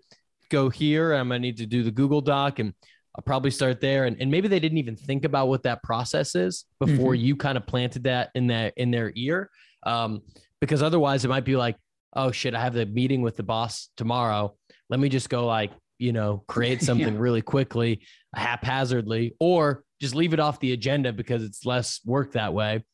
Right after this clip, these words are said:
Speaker 1: And we'll talk about, you know, whatever o-, other things that I need to get done." And so by asking that, um, you know, hopefully you get into the spot where if it is a, a document or a presentation or something, you get to combine efforts and,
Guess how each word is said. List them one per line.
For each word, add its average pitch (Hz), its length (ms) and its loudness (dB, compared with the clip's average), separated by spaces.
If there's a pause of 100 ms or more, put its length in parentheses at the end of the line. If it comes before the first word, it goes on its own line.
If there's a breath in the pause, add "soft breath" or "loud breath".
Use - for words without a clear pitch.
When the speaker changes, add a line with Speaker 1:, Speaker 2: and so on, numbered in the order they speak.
Speaker 1:
And 120 160 -2
we'll 120 100 2
talk 123 280 -2
about, 113 380 0 (300)
you 117 100 2
know, 104 340 0 (140)
whatever 113 340 -2
o-, 110 200 0
other 113 240 -2
things 104 300 -4
that 101 160 0
I 101 80 0
need 101 200 -2
to 95 220 -4 (220)
get 107 220 -2
done." 101 260 0 (380 loud breath)
And 131 140 0
so 127 340 2
by 123 180 0
asking 135 440 0
that, 120 240 -2 (400)
um, 110 340 -2 (160)
you 131 120 2
know, 110 260 0 (140)
hopefully 143 560 0
you 135 180 -4
get 135 160 2
into 127 180 0
the 117 100 -6
spot 123 300 -4
where 110 360 -2
if 120 100 -6
it 127 80 -2
is 127 160 0
a, 107 120 2 (180)
a 110 120 2
document 107 600 -2
or 101 100 0
a 95 60 -2
presentation 110 640 -4
or - 20 -4
something, 101 320 -4
you 110 140 -2
get 120 240 -2
to 98 160 -2 (580 soft breath)
combine 120 460 0
efforts 113 480 -4
and, 110 160 0